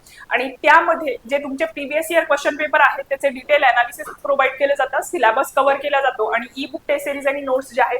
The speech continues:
त्या प्रोव्हाइड केल्या जात आहेत. व या regarding सध्या ऑफर सुरू आहे पंधरा ऑगस्ट आणि रक्षाबंधन निमित्त. तर यापैकी कोणतीही बॅच जी आहे तुम्ही अडीच हजार मध्ये परचेस करू शकणार आहात वन इयरच्या व्हॅलिडिटीसाठी. त्यामुळे,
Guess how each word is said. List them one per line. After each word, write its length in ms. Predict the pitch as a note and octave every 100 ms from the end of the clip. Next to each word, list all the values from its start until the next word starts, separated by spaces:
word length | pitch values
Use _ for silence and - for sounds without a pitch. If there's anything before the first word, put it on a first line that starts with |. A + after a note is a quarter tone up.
| -
त्या 100 | B3+
प्रोव्हाइड 380 | B3+ A#3 A#3+ A#3+
केल्या 180 | A#3 A#3+
जात 160 | A3+ G3+
आहेत. 400 | F#3+ _ - - - _
व 60 | B3+
या 240 | B3+ C#4
regarding 440 | D4 D4+ C#4+ C4+ D4 _ _
सध्या 380 | - C4+ A#3+ D#4+
ऑफर 420 | - A#3+ B3 D4+
सुरू 240 | D#4 E4 D4+
आहे 220 | C4+ D#4
पंधरा 320 | - C#4 C#4+
ऑगस्ट 360 | C#4 D4 D4 D4+
आणि 180 | C#4 D#4
रक्षाबंधन 520 | B3 D4+ C#4+ C#4 D4
निमित्त. 360 | C#4+ C#4 -
तर 320 | D#4 F#4+ D4+ C#4+
यापैकी 520 | C4+ B3 B3 D4+ D#4+
कोणतीही 380 | D4 C#4 C#4+ E4
बॅच 320 | C4+ C4 C4+
जी 60 |
आहे 220 | C#4+ B3+ B3 - _ _ _
तुम्ही 200 | C#4+ D4+
अडीच 340 | D#4 D4 F4
हजार 200 | F4+ D4+
मध्ये 200 | D4 C#4+
परचेस 400 | D4+ C4+ - C4+
करू 140 | - C4+
शकणार 360 | D4 C#4 C4+
आहात 200 | B3 B3+ C#4+ - A#3+
वन 200 | C4+ C#4+
इयरच्या 300 | C#4+ B3+ C#4+
व्हॅलिडिटीसाठी. 720 | C4 A#3+ - C#4+ D4+ C4 D#4 G4
त्यामुळे, 720 | - _ C#4 C4 C4+ C#4